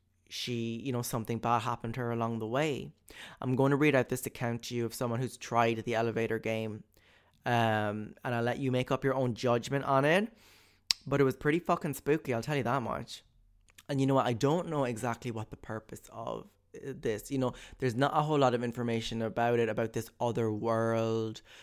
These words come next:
you know, very ominous. It's meant to be a world that looks very similar to our own, but, but has some differences. Um, I don't really know, you know, what are the advantages of going to this world,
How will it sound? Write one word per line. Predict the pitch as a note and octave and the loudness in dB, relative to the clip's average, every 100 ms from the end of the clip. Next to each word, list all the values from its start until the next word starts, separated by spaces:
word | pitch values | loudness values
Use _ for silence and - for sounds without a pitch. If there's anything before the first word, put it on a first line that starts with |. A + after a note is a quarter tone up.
| - - | -20 -4
you | B2 | 0
know, | A#2 | 2
very | G2 B2 B2+ B2 | 2 4 4 2
ominous. | A#2+ A#2 A2+ A2 G#2 A2 - - - _ | 2 2 2 -2 -4 -6 -10 -14 -20 _
It's | C3 - | -8 -2
meant | B2+ C#3 | -2 0
to | C#3 | 2
be | D3+ | 2
a | A#2 | 4
world | A#2+ A#2 G#2+ | 2 2 0
that | G2+ | -4
looks | A#2 - | -6 -10
very | G#2+ A#2+ B2 B2 | -2 2 2 0
similar | - A#2+ A2+ A2 | -2 -2 0 -2
to | - A2+ | -4 -2
our | G#2+ | 0
own, | F#2+ A#2 B2+ D#3+ G3 - - _ - _ - A#2 | 0 2 2 0 -4 -10 -20 _ -20 _ -16 -4
but, | - B2 - A#2+ | 2 2 2 -2
but | A#2+ | 0
has | A#2+ A#2 | 0 0
some | - A#2+ A2 | 0 -2 -2
differences. | A2 A2 - G#2 - F#2+ - - - - - _ - | -2 -4 -6 -10 -10 -12 -12 -14 -18 -20 -20 _ -2
Um, | A#2+ A#2+ A#2 A2+ A2+ A2+ A2+ - _ - _ - - _ | 4 6 6 4 2 0 -2 -8 _ -20 _ -16 -16 _
I | C3+ | 2
don't | B2+ C3 | 4 4
really | B2 A#2+ | 2 2
know, | A#2 A2+ A2+ A2+ F#2+ - | 2 2 2 0 -2 -12
you | - C3+ A#2 | -6 -2 0
know, | A2 | 0
what | A2 A#2 | 2 2
are | A2+ | 0
the | A#2+ | -2
advantages | A2 A#2+ A2+ A#2 - A#2+ A#2 G2 | -4 -2 -2 -2 -4 -8 -8 -10
of | F#2+ | -8
going | - A#2+ D3+ C3+ | -2 2 2 0
to | - | -6
this | G#2+ G#2+ - - | -8 -8 -10 -8
world, | F2+ D2+ D#2+ - - | -6 -6 -8 -10 -16